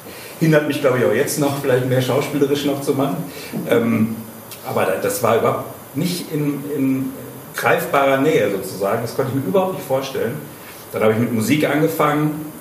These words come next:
Äh, Ende der achtziger hat das so angefangen. Und ja, peu à peu hat sich das dann entwickelt. Also,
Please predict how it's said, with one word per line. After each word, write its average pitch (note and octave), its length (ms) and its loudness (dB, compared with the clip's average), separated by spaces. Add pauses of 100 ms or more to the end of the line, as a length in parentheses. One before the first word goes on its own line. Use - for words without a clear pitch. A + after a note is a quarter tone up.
(140)
Äh, A2+ 400 2
Ende A#2+ 200 2
der G#2+ 340 2
achtziger C3 340 0
hat B2+ 100 2
das B2 120 0
so C#3 80 4
angefangen. B2 680 0
Und A2 340 2 (280)
ja, F2+ 260 -2
peu G#2+ 160 4
à G#2+ 40 4
peu B2 400 4 (420)
hat A2 120 -4
sich - 120 -6
das A2+ 140 2
dann A2 120 4
entwickelt. G#2 420 0
Also, G2 200 2